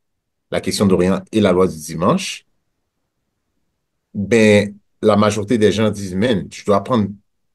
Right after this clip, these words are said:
beaucoup d'heures pour lire, pour occu-, écouter des documentaires sur qu'est-ce qui se passe en Moyen-Orient. » je pense que je vais simplifier ça juste avec la loi du dimanche, et puis c'est tout.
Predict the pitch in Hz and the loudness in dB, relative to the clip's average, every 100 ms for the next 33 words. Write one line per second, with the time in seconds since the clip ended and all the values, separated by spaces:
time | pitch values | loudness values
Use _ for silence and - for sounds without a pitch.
0 | - - 170 190 123 95 104 131 - 87 | -20 0 0 2 0 2 2 2 2 0
1 | 85 87 113 104 92 127 - - 87 - | 2 2 2 2 0 -2 -10 -6 -6 -2
2 | 131 135 131 - _ _ _ _ _ 95 | -4 -2 -8 -8 _ _ _ _ _ -10
3 | - _ - 139 131 139 120 90 107 104 | -10 _ -4 -2 0 2 4 4 4 4
4 | 104 98 101 107 110 123 123 - _ _ | 4 4 4 6 6 4 -2 -14 _ _
5 | _ _ - - 165 - 104 117 107 101 | _ _ -20 -2 0 0 -2 0 0 0
6 | 90 87 95 98 95 87 85 95 165 - | 2 2 2 2 2 0 0 0 -2 -4
7 | _ _ _ _ _ _ _ _ _ _ | _ _ _ _ _ _ _ _ _ _
8 | - - _ _ _ _ - - 143 139 | -16 -16 _ _ _ _ -16 0 0 2
9 | 113 95 98 - 107 101 95 98 - 104 | 0 2 0 0 -4 -2 -4 -4 2 2
10 | 90 101 98 - 82 87 73 73 78 73 | 2 -2 -4 0 2 2 0 -6 -6 -6
11 | - - - - - - 73 | -6 -10 -8 -8 -8 -8 -10